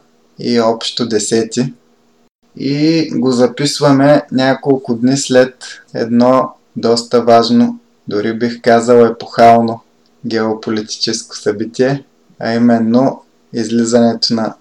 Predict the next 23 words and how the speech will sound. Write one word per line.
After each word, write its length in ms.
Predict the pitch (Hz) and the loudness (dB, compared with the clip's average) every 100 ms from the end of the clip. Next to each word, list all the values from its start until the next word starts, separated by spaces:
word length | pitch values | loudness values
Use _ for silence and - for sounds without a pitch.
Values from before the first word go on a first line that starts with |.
| _ | _
Великобритания 960 | 110 107 104 - 110 107 - 113 113 113 | -8 -6 -6 -8 -6 -2 2 2 2 -2
от 160 | 110 | -2
Европейския 760 | 117 104 101 - 110 107 - 110 | -4 -4 -6 -4 -4 -4 -4 -4
съюз, 520 | - 107 131 151 - - _ _ _ _ _ | -2 -2 0 -2 -8 -16 _ _ _ _ _
така 320 | - 117 113 113 | -14 -6 -4 -2
наречения 720 | 110 113 110 - 110 104 98 | -2 -4 -4 -4 -4 -4 -2
Брекзит, 640 | 92 117 113 117 139 - - _ _ _ _ _ _ | 0 0 -2 -4 -6 -8 -20 _ _ _ _ _ _
който 400 | - 123 123 - | -2 0 0 -2
най-после 680 | 120 120 120 120 117 117 120 | 2 2 2 2 2 0 -6
се 160 | - | -6
състоя 640 | 120 117 - - 110 127 - - _ _ _ _ _ - | -10 -10 -10 -4 0 0 0 -12 _ _ _ _ _ -12
едва 440 | 101 113 117 117 | -12 -2 -2 0
преди 300 | 123 117 107 | -4 -4 -2
няколко 640 | 110 113 - 110 104 101 | -2 -4 -4 -8 -8 -10
дни, 140 | 101 120 | -2 0
на 220 | 127 120 | 0 -2
тридесет 460 | - 120 117 - 110 | -2 -2 -2 -4 -8
и 40 | |
първи 340 | - - 117 113 | -2 -2 0 -4
януари 680 | 107 104 107 107 120 - _ _ _ 127 | -4 -4 -2 -2 -4 -6 _ _ _ -8
в 220 | 110 107 - - - _ _ _ 120 | -6 -6 -10 -20 -20 _ _ _ -10
единайсет 560 | 107 104 107 113 113 | -6 -4 -2 -2 -2
часа 420 | - - 117 110 | -4 -2 -4 -6